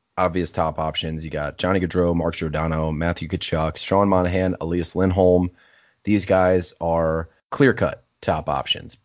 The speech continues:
But how much of a regression are gonna, are gonna hit them? Like, they, maybe they don't have as good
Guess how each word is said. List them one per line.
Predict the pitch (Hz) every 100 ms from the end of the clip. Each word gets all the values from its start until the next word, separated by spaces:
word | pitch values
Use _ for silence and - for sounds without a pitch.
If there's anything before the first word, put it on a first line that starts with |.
| _
But | 107 90 - - _ _ _ _ _
how | - 117
much | 117 107
of | 107
a |
regression | 104 110 104 101
are | 95
gonna, | 101 95 95 -
are | 92
gonna | 98 95
hit | 104
them? | - - - _
Like, | 87 80 78 - -
they, | 65 87 90 90
maybe | 95 98 98
they | 92 95
don't | 90 90 90 _ _
have | - 85 87 82
as | 85 78
good | - 87 87